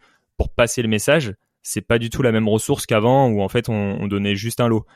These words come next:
Mais finalement, on se rend compte qu'il y a plein d'acteurs qui vont venir s'associer autour de ça. Le message, il va passer. Et l'Alsman, euh, leur volonté première, c'est de passer, comme tu dis, euh, ce côté, euh, marketing au final. C'est vraiment un marketing et l'athlète, il est fier de porter ça.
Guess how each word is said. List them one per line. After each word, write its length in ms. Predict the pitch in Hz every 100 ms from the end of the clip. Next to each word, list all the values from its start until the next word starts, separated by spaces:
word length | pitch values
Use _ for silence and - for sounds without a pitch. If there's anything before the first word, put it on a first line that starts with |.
| _ _ _ 110
Mais 320 | 123 170 -
finalement, 380 | - - 104 135
on 40 | 139
se 100 | -
rend 100 | 104
compte 260 | 147 160
qu'il 140 | - 101
y 40 |
a 60 | 95
plein 220 | 123 123
d'acteurs 320 | 120 - 123
qui 100 | -
vont 80 | 110
venir 180 | 104 101
s'associer 460 | 110 - 110 -
autour 180 | 107 104
de 120 | 101
ça. 280 | - 123 165 - _ _
Le 160 | 113 123
message, 380 | 135 - 127
il 60 | 110
va 100 | 104
passer. 520 | 98 98 123 143 165 -
Et 80 | 104
l'Alsman, 500 | 98 - 120 135 117
euh, 180 | 95 - - -
leur 180 | 113 110
volonté 320 | 110 107 110
première, 320 | 107 107 113
c'est 120 | -
de 40 | -
passer, 240 | 101 -
comme 160 | 113 98
tu 160 | -
dis, 160 | 98 107
euh, 160 | 98 92 - _ _ _ _
ce 160 | - 120
côté, 480 | - 117 - 123 117
euh, 380 | 107 104 104
marketing 500 | 104 104 - 117 208
au 80 | 143
final. 380 | 107 110 135 127
C'est 180 | - 101
vraiment 260 | 98 107
un 40 | 107
marketing 420 | 101 - 113 120
et 60 | 107
l'athlète, 340 | 98 117 -
il 80 | 95
est 80 | 95
fier 400 | - - 127 117
de 60 |
porter 260 | 107 101 101
ça. 280 | - 147